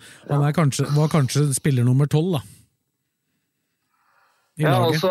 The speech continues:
Speaker 2: er det en ting til. Så er det en ting til. De spiller bra mot Tromsø, og, og de spiller bra i går. Og kampen før Tromsø, hva var det?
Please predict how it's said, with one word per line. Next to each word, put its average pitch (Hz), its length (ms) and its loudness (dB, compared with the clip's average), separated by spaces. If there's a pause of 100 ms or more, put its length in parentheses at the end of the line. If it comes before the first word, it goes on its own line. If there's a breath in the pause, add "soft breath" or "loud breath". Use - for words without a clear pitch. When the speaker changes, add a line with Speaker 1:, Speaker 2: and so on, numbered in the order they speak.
(120)
Speaker 2:
er 135 40 0
det 147 160 2
en 139 160 -2
ting 127 300 -4
til. 120 300 -2 (160)
Så 160 160 -2
er 147 40 0
det 139 120 2
en 123 120 -4
ting 123 240 -4
til. 107 340 -6 (140)
De 143 160 0
spiller 127 400 -2
bra 113 240 -2
mot 123 200 -6
Tromsø, 151 560 -4 (1160)
og, 127 260 -2 (120)
og 127 540 -2 (140)
de 135 120 -2
spiller 120 380 -4
bra 110 340 -2
i 113 120 -2
går. 104 340 -4 (500)
Og 123 240 -4
kampen 127 340 -4
før 127 240 -4
Tromsø, 120 380 -6
hva 117 180 -2
var 123 140 -2
det? 156 180 -2